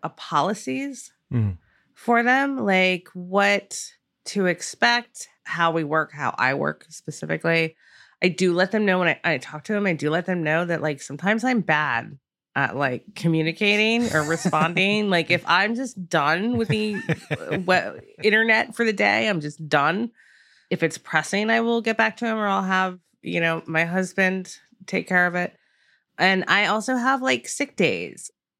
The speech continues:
Speaker 1: If you are sick, if you are not able to do anything, please let me know, like, immediately,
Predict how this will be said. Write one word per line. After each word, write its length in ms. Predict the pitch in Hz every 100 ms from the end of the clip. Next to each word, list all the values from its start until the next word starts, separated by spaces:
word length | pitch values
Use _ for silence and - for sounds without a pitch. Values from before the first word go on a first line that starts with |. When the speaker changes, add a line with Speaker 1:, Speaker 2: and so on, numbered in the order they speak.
| _ _ _ _ -
Speaker 1:
If 180 | 180 214
you 200 | 233 262
are 100 | 254
sick, 320 | 294 240 -
if 100 | 170
you 140 | 196
are 100 | 208
not 240 | 208 220 -
able 220 | 220 208
to 100 | 208
do 180 | 208 233
anything, 640 | 202 180 156 143 139 139 - _ _
please 460 | - 160 170 196 196
let 160 | 214
me 100 | 220
know, 340 | 233 240 - - _
like, 280 | - 165 - _ -
immediately, 840 | 185 233 208 143 - - -